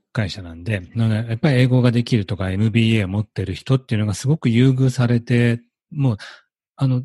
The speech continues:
全然経験ないのにマネージャー職でポーンって入ってきたりとかっていう会社だったんですよ。だからエムビーエーってすごいものっていうなんかイメージがこうあったんですけど、だからハワイ大学のそのプログラムで、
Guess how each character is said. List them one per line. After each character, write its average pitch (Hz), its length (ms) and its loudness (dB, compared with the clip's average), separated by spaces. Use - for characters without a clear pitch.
全 170 140 2
然 165 100 2
経 165 160 2
験 165 160 0
な 165 80 2
い 165 60 2
の 139 80 4
に 113 100 2
マ 107 160 0
ネ 110 140 0
ー - 20 0
ジ 107 100 -4
ャ 110 40 0
ー - 20 -2
職 107 200 -6
で 104 100 -2
ポ 127 140 -2
ー - 20 -2
ン 113 160 -2
っ 110 40 -8
て 107 100 -6
入 107 100 0
っ 104 40 -6
て 113 120 -12
き - 100 -14
た 104 80 -6
り 92 100 -10
と 104 120 -12
か 156 140 0
っ 160 80 -2
て 170 60 0
い 160 80 2
う 156 80 0
会 139 220 0
社 139 120 -4
だ 131 80 0
っ 127 60 -4
た - 80 -20
ん 85 40 -14
で 82 60 -18
す - 100 -16
よ。 92 60 -14
だ 104 100 -8
か 104 80 -8
ら 110 60 -2
エ 117 40 0
ム 135 120 2
ビ 165 120 4
ー - 20 6
エ - 40 4
ー - 20 -2
っ - 40 -8
て 101 100 -4
す - 160 -10
ご 165 120 6
い 143 60 4
も 107 140 0
の 139 80 4
っ - 80 -2
て 127 60 0
い 127 60 4
う 123 40 2
な 120 100 2
ん - 20 -6
か 101 80 -4
イ 113 100 0
メ 127 120 2
ー 107 40 -4
ジ 90 80 -12
が 90 140 -12
こ 90 200 -14
う - 20 -2
あ 110 40 2
っ 107 100 -6
た - 120 -18
ん 80 60 -16
で 80 60 -18
す - 80 -20
け 104 120 -14
ど、 95 220 -8
だ - 0 -
か 147 60 2
ら 123 40 4
ハ 147 120 4
ワ 165 120 4
イ 170 40 4
大 165 120 4
学 123 180 -2
の 113 80 0
そ 110 120 -4
の 107 80 -4
プ 127 120 -2
ロ 131 100 2
グ 135 60 0
ラ 123 120 0
ム 107 100 -4
で、 107 260 -4